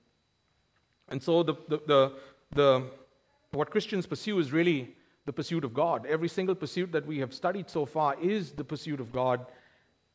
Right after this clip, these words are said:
And we want to be studying the pursuit of God today in our study, which is the pursuit of kindness.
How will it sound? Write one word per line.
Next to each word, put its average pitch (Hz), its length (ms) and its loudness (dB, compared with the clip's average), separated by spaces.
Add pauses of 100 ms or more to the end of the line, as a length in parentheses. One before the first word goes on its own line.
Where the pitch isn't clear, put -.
(140)
And 165 340 0 (100)
we 151 140 2
want 185 160 4
to 202 60 4
be 175 100 -2
studying 190 440 2
the 151 60 -4
pursuit 180 380 -4
of 135 140 -2
God 151 280 2
today 147 220 0
in 151 240 -4
our 135 300 0
study, 160 480 0
which 151 180 -4
is 151 160 -4
the 139 80 -10
pursuit 160 300 -6
of - 160 -8
kindness. 196 440 -2